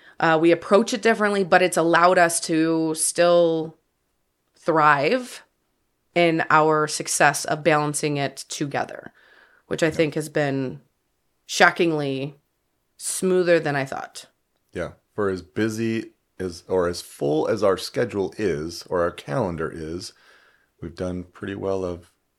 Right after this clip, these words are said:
Speaker 2: being everywhere we were meant to be
Speaker 1: Yeah.
Speaker 2: on time.
Speaker 1: Um, so we're gonna talk about three different things that have,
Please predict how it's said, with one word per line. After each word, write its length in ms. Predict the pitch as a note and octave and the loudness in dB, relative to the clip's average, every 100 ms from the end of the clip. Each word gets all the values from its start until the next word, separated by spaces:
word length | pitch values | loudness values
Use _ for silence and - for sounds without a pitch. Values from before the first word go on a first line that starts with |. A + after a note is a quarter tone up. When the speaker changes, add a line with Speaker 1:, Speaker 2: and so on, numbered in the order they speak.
| _ D#2+ | _ -16
Speaker 2:
being 360 | F2 F2+ G2 | -10 -8 -8
everywhere 400 | F#2+ F#2 F2+ F2+ | -6 -6 -4 -4
we 260 | E2+ E2+ F2 | -6 -8 -8
were 240 | E2+ E2 | -8 -10
meant 360 | E2 F2 G2+ - | -10 -10 -12 -12
to 120 | - | -14
be 460 | F2+ A#2+ E2 D2 A2+ _ - _ _ _ _ _ - | -8 -8 -8 -12 -16 _ -20 _ _ _ _ _ -8
Speaker 1:
Yeah. 180 | E3 E2 | -6 -6
Speaker 2:
on 120 | E2 | -8
time. 320 | - - - _ _ _ _ _ - | -12 -14 -16 _ _ _ _ _ -4
Speaker 1:
Um, 540 | F3+ E3+ F3 F3+ - _ _ _ _ _ - | 0 2 0 -2 -6 _ _ _ _ _ -10
so 440 | - A3+ G#3+ E3 - | 2 6 6 4 0
we're 220 | G3 A#3+ | 4 6
gonna 180 | D#4 E4+ | 6 6
talk 180 | B3 A#3 | 6 6
about 220 | G3+ F#3 | 6 4
three 160 | G3 G#3 | 0 2
different 280 | F#3 E3 D#3 | 2 0 -2
things 480 | - E3+ - - _ _ - - | -6 -6 -8 -10 _ _ -20 -6
that 720 | E3 F3 E3 D#3+ - - - - | 6 8 8 4 -2 -8 -8 -12
have, 520 | - F3+ E3+ - - | 2 6 6 4 -12